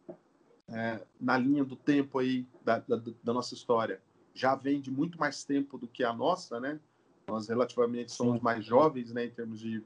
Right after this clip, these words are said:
Speaker 1: de, de país, de, de civilização, et cetera e tal. Então, eu tenho essa sensação, cara, eu tenho a sensação que,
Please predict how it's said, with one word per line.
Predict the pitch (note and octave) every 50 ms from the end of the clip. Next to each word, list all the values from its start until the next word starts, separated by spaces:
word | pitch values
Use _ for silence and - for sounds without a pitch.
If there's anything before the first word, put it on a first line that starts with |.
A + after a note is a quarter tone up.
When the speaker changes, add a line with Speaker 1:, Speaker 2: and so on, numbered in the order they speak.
| -
Speaker 1:
de, | - A#2 G#2 - -
de | A2 A2
país, | - - _ - A2+ A2 A#2 B2 C#3+ D#3 D#3 C3+ A#2+
de, | A#2 A2 A2 G#2+ G#2+ A2 _ _ _ _ _ _ _ _ _ _ _ _ _ -
de | - - G#2+ G#2+ G#2+ G#2 G#2
civilização, | - - - A#2 A#2+ A#2+ A2 A2+ A#2+ A2 - - - B2 B2+ B2
et | -
cetera | - - B2 A#2+ - A#2+ A#2
e |
tal. | - B2 B2+ D#3 - - _ _ _ _ _ _ _ _ -
Então, | B2+ A#2+ - - C#3+ D#3 E3 F3 E3+ E3 D3+ B2+ A2 G2 - _ _ _ _ _ _ _ _ _ _ _ _ _ _ _ _ _ _ _ _ -
eu | A#2+ A#2+ A#2+
tenho | - D#3
essa | G3 - - E3+
sensação, | D#3 - E3 D#3+ - F3+ E3+ F3 - D#3+ D#3 E3
cara, | D#3 - G2+ G2+ G2
eu | F#2+
tenho | - A#2 A#2
a | A2+
sensação | - C3 C3 - B2+ - - C3 C3+
que, | C3+ - - C#3 C#3 C#3 C#3 C#3